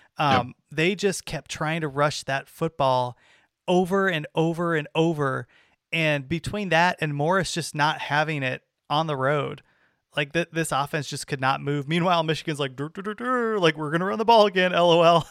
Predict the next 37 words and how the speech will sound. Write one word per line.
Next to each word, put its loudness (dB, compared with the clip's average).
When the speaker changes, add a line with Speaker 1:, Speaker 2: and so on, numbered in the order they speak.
Speaker 1:
<laughs> -4
And -4
that's 2
how 4
they 2
won 0
this -8
game. 4
Speaker 2:
Yeah. 2
No, 6
I 4
mean, 6
there's 4
some 4
real, 6
I 2
mean, 4
there's 4
some 4
huge 4
problems 4
for 0
Washington, 0
uh, 0
here. 0
I 2
mean, 2
uh, 2
we 4
have 2
to -4
start 0
with 2
the 2
offensive 0
line. 2
And, 0